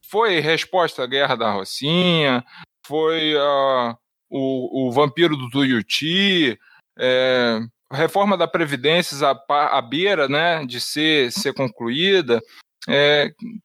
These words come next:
que outros fatores, assim, contribuíram pra essa intervenção em si, na sua opinião?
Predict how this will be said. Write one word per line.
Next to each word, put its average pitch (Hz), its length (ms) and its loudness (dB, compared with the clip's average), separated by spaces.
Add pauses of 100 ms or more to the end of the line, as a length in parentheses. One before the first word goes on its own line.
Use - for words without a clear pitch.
que 359 80 -4
outros 370 300 0
fatores, 220 640 0
assim, 190 340 2
contribuíram 170 1040 0 (680)
pra 165 680 0 (500)
essa 202 400 0
intervenção 170 880 0
em 170 160 -2
si, 170 400 -4
na 160 220 2
sua 175 160 0
opinião? 160 600 0